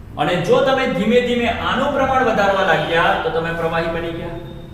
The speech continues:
અને જો તમે, જો તમે પ્રવાહી એમાં ઓર તાપમાન વધારે કરો તો તાપમાન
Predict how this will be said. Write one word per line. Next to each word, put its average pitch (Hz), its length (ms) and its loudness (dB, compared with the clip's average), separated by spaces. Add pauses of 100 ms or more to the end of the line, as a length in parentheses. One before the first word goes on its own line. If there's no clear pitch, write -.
(580)
અને 214 180 2 (200)
જો 294 240 4
તમે, 294 240 4 (1160)
જો 285 280 4
તમે 285 340 6 (120)
પ્રવાહી 254 540 4 (840)
એમાં 233 240 0
ઓર 285 260 6 (120)
તાપમાન 294 380 4
વધારે 269 380 4
કરો - 180 2 (580)
તો 208 100 0
તાપમાન 208 500 2